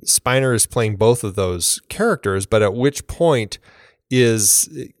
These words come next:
is there a kind of a, a, a double in there? And so I, I, I couldn't quite figure it out, but I was really impressed with what they were doing.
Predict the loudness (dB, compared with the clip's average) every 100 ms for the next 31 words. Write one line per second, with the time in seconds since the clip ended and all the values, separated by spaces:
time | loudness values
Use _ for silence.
0 | -2 0 0 0 0 2 0 0 -4 -6
1 | -4 -2 -2 -2 -4 -4 -6 -8 -10 -8
2 | 0 2 4 2 0 -4 -4 -4 -6 -6
3 | -10 -8 -8 -6 -6 -6 -4 -4 -2 -4
4 | -4 -4 -2 0 -2 0 -2 -2 -2 -4
5 | -6 -2 -2 0 -4 -8 -8 -8 -10 -14
6 | -14 -16 -16 -18 -18